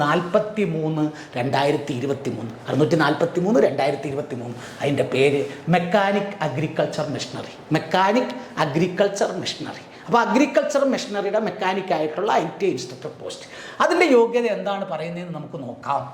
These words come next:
അതിൻ്റെ യോഗ്യത പറയുന്നതിനകത്ത് മറ്റ് പ്രശ്നങ്ങളില്ല. ജൂനിയർ ഇൻസ്ട്രക്ടർ, മെക്കാനിക്കൽ അഗ്രികൾച്ചർ മെഷീനറി പറയുമ്പോൾ പോളിടെക്നിക്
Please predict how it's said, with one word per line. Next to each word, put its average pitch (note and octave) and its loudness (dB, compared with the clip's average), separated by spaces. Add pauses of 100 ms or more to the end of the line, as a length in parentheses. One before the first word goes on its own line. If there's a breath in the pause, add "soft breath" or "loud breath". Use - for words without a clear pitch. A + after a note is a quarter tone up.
(420 loud breath)
അതിൻ്റെ A#3+ 4
യോഗ്യത E3+ 2 (100)
പറയുന്നതിനകത്ത് D3 0 (340 loud breath)
മറ്റ് D3+ -2
പ്രശ്നങ്ങളില്ല. D#3 2 (140)
ജൂനിയർ E3 6
ഇൻസ്ട്രക്ടർ, F3 -4 (100)
മെക്കാനിക്കൽ G3+ 4
അഗ്രികൾച്ചർ D#3 -4
മെഷീനറി C#3+ -6
പറയുമ്പോൾ C#3 -2 (440 loud breath)
പോളിടെക്നിക് F3+ 4